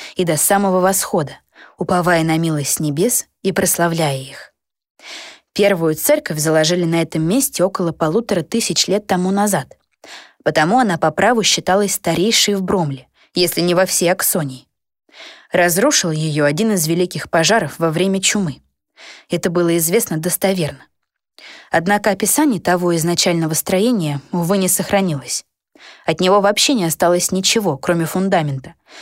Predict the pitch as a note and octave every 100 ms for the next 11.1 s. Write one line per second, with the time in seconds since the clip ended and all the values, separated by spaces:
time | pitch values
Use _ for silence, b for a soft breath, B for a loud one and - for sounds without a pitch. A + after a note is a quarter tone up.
0 | B - E3 E3 E3+ E3 D#3 D#3+ D3 G3
1 | B3 D#3 D#3 D#3 E3 A3 A3 F3+ D3 -
2 | D3+ D3+ C#3 - _ - A3+ - E3+ C3
3 | C3 _ _ B B B F3+ F3 E3 E3+
4 | E3+ E3 D3+ D3+ D3 C4 G3+ D#3 D3 E3
5 | A3 F3+ D#3+ D#3+ D3 F3 F3+ F3+ E3+ E3+
6 | C3+ C3 - _ _ _ _ _ _ _
7 | _ _ B B - F3 C4+ B3+ A3 G3+
8 | - F#3+ A#3+ G#3 G3 - B B - -
9 | D#3+ E3+ D#3+ D#3+ B3 F3+ C3+ F3 E3+ D#3
10 | D#3 F3+ A#3 - F#3+ F#3+ F#3+ F#3 F3 F3+
11 | -